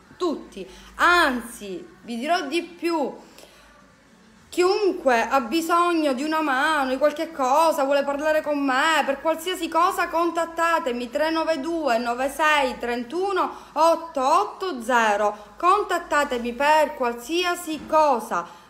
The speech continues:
veramente non solo per le scarpe ragazze, lo faccio con piacere, ok?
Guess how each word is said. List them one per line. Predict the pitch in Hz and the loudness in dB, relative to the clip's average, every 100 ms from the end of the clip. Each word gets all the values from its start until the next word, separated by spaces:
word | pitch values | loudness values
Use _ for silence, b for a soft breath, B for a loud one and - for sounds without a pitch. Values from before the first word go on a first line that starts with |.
| - - | -20 -4
veramente | 247 294 302 294 254 247 | 0 2 2 0 0 -4
non | 247 285 | -4 -4
solo | 349 349 320 | -2 0 0
per | 277 | 0
le | 247 | -2
scarpe | 233 240 214 214 233 | -6 -4 -6 -6 -6
ragazze, | 240 240 233 - | -2 -2 -4 -2
lo | 240 | -2
faccio | 233 330 349 311 | 2 0 0 -4
con | 277 330 381 359 | 0 0 0 -4
piacere, | - 320 320 320 233 185 180 175 - - - - - | -4 -2 -2 -2 -2 -2 -4 -6 -8 -18 -20 -20 -6
ok? | 233 233 | -6 0